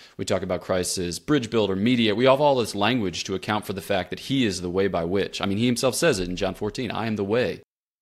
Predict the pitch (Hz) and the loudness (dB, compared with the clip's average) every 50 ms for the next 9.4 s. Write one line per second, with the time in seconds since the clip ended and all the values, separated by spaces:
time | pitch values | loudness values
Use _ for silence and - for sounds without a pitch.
0 | _ - 104 98 95 90 - 101 101 92 98 95 95 90 90 87 85 - 98 98 | _ -8 -6 -6 -6 -4 -4 -6 -6 -6 -6 -6 -4 -2 -2 -2 -2 -4 -6 -4
1 | - 107 107 101 101 95 101 98 - - 101 92 87 - - 98 95 98 104 98 | 0 2 2 2 2 0 -4 -4 -4 -2 -2 -2 -2 -2 -2 0 0 0 -2 -2
2 | 101 98 92 113 117 120 117 113 117 107 - - 104 104 107 110 104 98 90 85 | 0 2 4 4 6 6 4 2 0 -2 -4 -4 -4 -4 -2 -4 -4 -4 -6 -8
3 | 90 92 87 95 - - - 110 104 - 101 98 92 90 92 98 95 - 92 95 | -8 -8 -10 -10 -8 -6 -4 -4 -4 -4 -6 -4 -2 -2 -2 -2 -2 -4 -6 -8
4 | 90 82 - 85 92 104 101 92 85 82 80 - _ _ _ _ _ _ _ _ | -8 -8 -6 -4 -4 -2 -2 -2 -4 -6 -10 -12 _ _ _ _ _ _ _ _
5 | _ - - 131 143 131 120 117 - 156 165 165 - 143 127 113 - - 117 120 | _ -4 -2 0 0 0 0 0 0 0 0 0 0 0 0 0 -2 -2 -2 -2
6 | 107 95 98 104 123 151 165 151 127 113 - - 123 127 135 131 131 123 107 92 | -2 -2 -2 0 0 2 2 2 2 0 0 -2 -2 -2 -2 -2 -4 -4 -4 -2
7 | - 113 123 120 117 113 104 98 - - 113 113 104 - - 110 110 120 117 - | 0 0 0 2 2 2 0 0 0 -2 -2 -2 -2 -2 -2 0 0 0 -2 -4
8 | - - 107 101 95 - - - - - _ _ _ _ _ _ - - 120 104 | -4 -2 -2 -2 -2 -2 -4 -6 -8 -10 _ _ _ _ _ _ -4 -2 0 4
9 | 104 101 95 92 - - - | 4 6 6 4 2 -2 -6